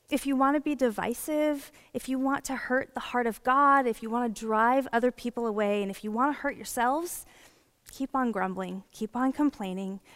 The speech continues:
rationalize it, excuse it away, say everybody does it, it's not that big of a deal. Or if you want to have a life that truly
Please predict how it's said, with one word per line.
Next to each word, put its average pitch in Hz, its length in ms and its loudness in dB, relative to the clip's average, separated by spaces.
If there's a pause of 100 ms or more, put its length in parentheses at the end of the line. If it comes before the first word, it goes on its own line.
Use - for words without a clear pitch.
(200)
rationalize 233 840 0
it, 226 160 -2
excuse 220 580 -8
it 247 100 -4
away, 208 440 0 (220)
say 190 240 -4
everybody 277 440 0
does 180 280 -2
it, 190 180 -4 (560)
it's - 160 -12
not 190 180 -4
that 208 200 -2
big 208 140 2
of 214 100 -2
a 226 60 -2
deal. 175 380 -6 (460)
Or 233 500 4 (400)
if - 160 -4
you 320 100 0
want 427 200 -4
to 311 80 -4
have 277 120 0
a 240 60 -2
life 208 460 -4
that - 160 -8
truly 277 500 -6